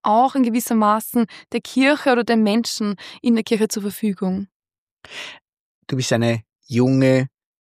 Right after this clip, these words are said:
Speaker 2: Frau auf Social Media mit normalen Kleidern, sag ich jetzt mal.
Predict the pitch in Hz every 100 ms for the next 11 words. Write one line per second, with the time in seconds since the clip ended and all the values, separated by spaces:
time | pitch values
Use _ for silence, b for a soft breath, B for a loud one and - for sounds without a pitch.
0 | _ - 117 107 95 98 101 107 - _
1 | _ _ - 120 110 131 123 - 120 107
2 | 104 113 107 104 - _ _ - 143 147
3 | 135 117 120 127 117 - 98 101 95 101
4 | 98 B B B B - 110 104 95 104
5 | - 98 98